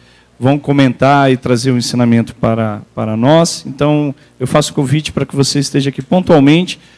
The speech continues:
Pode vir direto do seu trabalho, nós preparamos um lanche para que você possa se alimentar. Então, amanhã, às dezenove e trinta horas, por favor, esteja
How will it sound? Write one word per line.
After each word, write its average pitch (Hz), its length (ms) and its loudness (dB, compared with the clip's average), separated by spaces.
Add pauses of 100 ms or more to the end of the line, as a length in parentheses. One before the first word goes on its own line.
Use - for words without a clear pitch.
(120)
Pode 190 200 2
vir 185 120 -2
direto 160 340 0
do - 80 -12
seu - 160 -2
trabalho, 147 500 0
nós 156 280 -2
preparamos 151 580 0
um 143 100 -4
lanche 143 360 2
para 135 160 -4
que - 100 -16
você 135 220 -4
possa 135 280 -2
se - 120 -8
alimentar. 131 680 -2 (420)
Então, 143 320 0
amanhã, 160 340 2
às 156 60 -2
dezenove 147 380 0
e 131 40 -14
trinta 135 240 -2
horas, 147 280 2
por 165 120 -10
favor, 147 280 0
esteja 151 560 -2